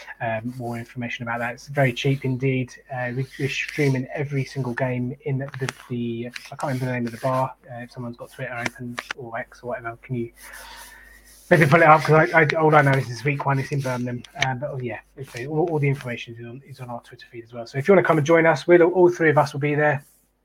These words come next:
We, we can maybe, uh, you know, our week one hackers, we can all discuss how good or how bad they are, and all of our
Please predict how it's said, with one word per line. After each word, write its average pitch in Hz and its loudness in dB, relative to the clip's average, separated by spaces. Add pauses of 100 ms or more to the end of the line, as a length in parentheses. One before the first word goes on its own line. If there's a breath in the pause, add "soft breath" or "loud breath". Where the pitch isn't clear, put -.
(280)
We, 160 2
we 147 2
can 143 -2
maybe, 135 -2
uh, 135 -2
you 151 -8
know, 135 -4
our 127 0
week 139 -4
one 139 0
hackers, 127 -6
we 127 -6
can - -10
all 123 -6
discuss - -14
how 117 -6
good 120 -10
or 117 -6
how 120 -6
bad 117 -8
they 117 -6
are, 117 -4
and 117 -10
all 117 -8
of 113 -12
our 113 -6